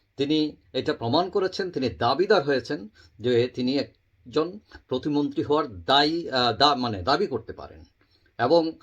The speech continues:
আমরা আশা করি তিন-, তার এই মন্ত্রিত্ব, আহ, ঘোষণা আসবে, হ্যাঁ, অচিরেই, হয়তো দুই একদিনের ভিতর সেটা পেতে পারি। আর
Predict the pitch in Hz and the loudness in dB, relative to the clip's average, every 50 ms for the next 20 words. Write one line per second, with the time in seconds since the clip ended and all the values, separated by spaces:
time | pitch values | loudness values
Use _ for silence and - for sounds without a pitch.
0 | - _ - 110 117 143 160 180 - - - - - 226 220 - 135 107 98 95 | -20 _ -6 -4 -2 4 4 4 4 4 -2 -2 0 0 -2 0 -2 -8 -8 -8
1 | 90 90 _ _ _ _ _ _ _ - 147 139 131 127 - 135 135 135 139 147 | -12 -14 _ _ _ _ _ _ _ -6 -6 -6 -4 0 4 4 4 6 4 2
2 | 139 135 131 127 135 131 131 - 156 156 156 _ - 170 175 175 180 220 - _ | 0 0 0 -2 -2 -4 -4 -6 -6 -6 -6 _ -2 0 0 0 -2 -4 -12 _
3 | _ _ _ _ _ _ - 123 120 120 117 113 110 90 107 139 - - 165 160 | _ _ _ _ _ _ -2 0 2 2 4 2 2 0 -2 -4 -2 -2 0 2
4 | 165 175 208 240 _ _ _ _ _ _ _ _ _ _ _ _ _ _ _ - | 2 0 0 -4 _ _ _ _ _ _ _ _ _ _ _ _ _ _ _ -8
5 | 101 104 127 139 - - 143 156 175 214 294 - - _ - - 127 139 147 139 | -2 -2 -2 -2 -2 0 2 2 2 2 0 -4 -14 _ -10 -4 2 4 6 6
6 | 123 120 117 117 117 135 123 - 143 131 135 147 165 160 135 - - 131 113 131 | 6 6 4 2 0 -2 -2 -2 0 2 2 2 2 0 -2 -2 -4 -2 0 2
7 | 131 120 117 110 131 123 135 131 135 139 - 147 - - 143 - - - _ _ | 2 2 0 0 -4 -4 -2 -2 -4 -2 -4 -4 -4 -4 -8 -8 -10 -10 _ _
8 | - 147 147 - - 143 143 131 113 - - - _ _ _ _ _ - 110 110 | -6 -4 -4 -2 -2 -2 -2 -2 -4 -4 -10 -14 _ _ _ _ _ 0 2 4
9 | 110 117 | 4 4